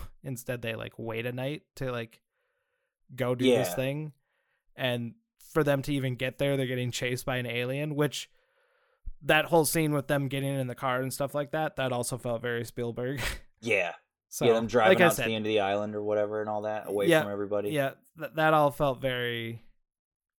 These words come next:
Speaker 1: Spielbergish, and yeah, John Krasinski is obviously a fan of many different nerdy things like us.
Speaker 2: Yeah, definitely.
Speaker 1: Um,
Speaker 2: Which I like,
Speaker 1: which
Speaker 2: I,
Speaker 1: is great.
Speaker 2: th-, this kind of movie is,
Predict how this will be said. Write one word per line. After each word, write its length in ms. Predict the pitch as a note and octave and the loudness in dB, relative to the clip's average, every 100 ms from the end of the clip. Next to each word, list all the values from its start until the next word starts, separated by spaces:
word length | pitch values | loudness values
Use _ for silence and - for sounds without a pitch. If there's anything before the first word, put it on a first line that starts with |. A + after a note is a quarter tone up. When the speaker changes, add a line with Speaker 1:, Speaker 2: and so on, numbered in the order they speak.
| _ _ - | _ _ -14
Speaker 1:
Spielbergish, 800 | - B2+ A#2 A2+ A2 G#2+ A2 - | -8 -6 -6 -8 -6 -6 -6 -8
and 340 | A2 G#2+ G#2+ A#2 _ _ | -10 -10 -10 -12 _ _
yeah, 260 | - A2+ - | -12 -10 -10
John 280 | A2 C#3 B2 | -6 -4 -4
Krasinski 440 | B2+ A#2 A2 - | -8 -10 -12 -12
is 220 | A2 A2 - | -14 -16 -10
obviously 420 | A2+ G#2+ - G2+ | -8 -8 -10 -12
a 60 | G#2+ | -12
fan 280 | A2 G2+ | -10 -10
of 240 | F#2 F#2+ - - - | -10 -14 -20 -20 -14
many 260 | G#2+ G#2 | -12 -12
different 360 | G#2+ G#2+ - - - | -14 -14 -14 -14 -10
nerdy 280 | A#2 G#2+ G#2+ | -10 -10 -12
things 360 | A2 G#2+ A2 | -12 -12 -12
like 160 | - A2+ | -14 -12
us. 340 | - - - - _ | -10 -8 -10 -12 _
Speaker 2:
Yeah, 220 | A2 G#2+ D#2 - | -2 -2 -2 -8
definitely. 380 | - G2 - B2+ | -2 -2 0 -2
Speaker 1:
Um, 400 | A2+ G2+ F#2+ G#2+ - | 0 -4 -8 -12 -8
Speaker 2:
Which 180 | E3+ E3+ | -4 2
I 60 | F3+ | 4
like, 80 | F3 | 4
Speaker 1:
which 80 | |
Speaker 2:
I, 40 | F#3+ | 2
Speaker 1:
is 60 | |
great. 300 | B2+ C#3+ B2 | 2 0 0
Speaker 2:
th-, 120 | B2+ E3 | -4 -2
this 140 | A3+ | -2
kind 240 | - F3+ | 0 0
of 60 | D3 | 0
movie 460 | A2 D3+ C#3 G2+ - - - - - - - _ _ _ - | 0 0 0 -4 -6 -20 -20 -18 -20 -20 -20 _ _ _ -14
is, 340 | G#2 A2+ G2 | -10 -8 -8